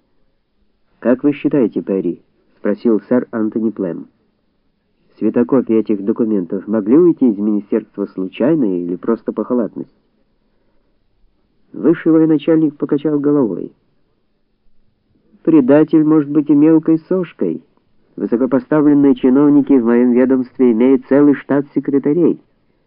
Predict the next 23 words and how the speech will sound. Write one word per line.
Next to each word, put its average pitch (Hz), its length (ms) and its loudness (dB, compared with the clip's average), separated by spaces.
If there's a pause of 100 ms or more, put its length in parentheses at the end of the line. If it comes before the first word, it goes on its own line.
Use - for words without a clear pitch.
(520)
а 95 80 -4
документы 120 520 0
копируются 117 680 0
часто, 110 480 -4
иногда 87 380 -4
одну 101 200 -2
бумагу 104 460 -4
нужно 104 320 -4
разослать 98 520 -6
в - 80 -20
три 95 200 -2
или 107 160 0
четыре 98 420 -4
места. 95 480 -8 (1120)
Но 92 140 -6
все 135 160 0
копии 143 300 0
нумеруются 120 640 2
и - 20 -4
в 80 60 -8
конце 92 280 -6
концов 104 320 -4
уничтожаются. 113 880 -4